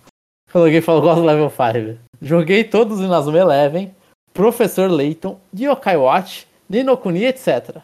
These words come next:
Ainda não acredito que eles estão com cinco jogos novos para lançar. Ó, então é bom a gente não falar besteira, Jeff, sobre Level five.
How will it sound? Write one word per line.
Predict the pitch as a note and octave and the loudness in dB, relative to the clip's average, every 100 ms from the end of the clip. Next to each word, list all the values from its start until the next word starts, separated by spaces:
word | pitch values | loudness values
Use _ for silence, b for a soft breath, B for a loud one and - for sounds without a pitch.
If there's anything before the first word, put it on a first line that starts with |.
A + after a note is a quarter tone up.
| _ | _
Ainda | - D#3 A#3 A#3+ | -4 0 0 2
não | |
acredito | A#3+ A#3 G#3+ - | 0 0 -2 -2
que | |
eles | G#3+ | -6
estão | G#3 G#3 G#3 A3 | -4 -4 -4 -6
com | - G3 F#3 | -12 -8 -8
cinco | - A3+ A#3+ F#3+ | -4 -6 -4 0
jogos | G3 F#3+ D3 | 0 0 -2
novos | C#3+ F3 E3 | 0 0 -2
para | - F#3+ F#3 | -2 0 0
lançar. | F#3+ F3+ - A#2 G#2+ - _ _ _ _ _ | 0 -4 -4 -4 -4 -12 _ _ _ _ _
Ó, | - C#3 C#3 | -2 0 0
então | C#3 - F#3 | -4 2 2
é | D#3+ | 4
bom | D#3+ | 2
a | F3 | 2
gente | E3+ - | 0 -2
não | E3+ | -2
falar | F3+ E3+ | 0 0
besteira, | E3 D#3+ C#3+ A#2 | 0 0 0 0
Jeff, | A2+ A2 - | 0 -4 -6
sobre | A#2+ A#2 | -12 -8
Level | A#2 A2+ | -6 -6
five. | A#2 A2+ G#2 G#2 | -6 -8 -10 -14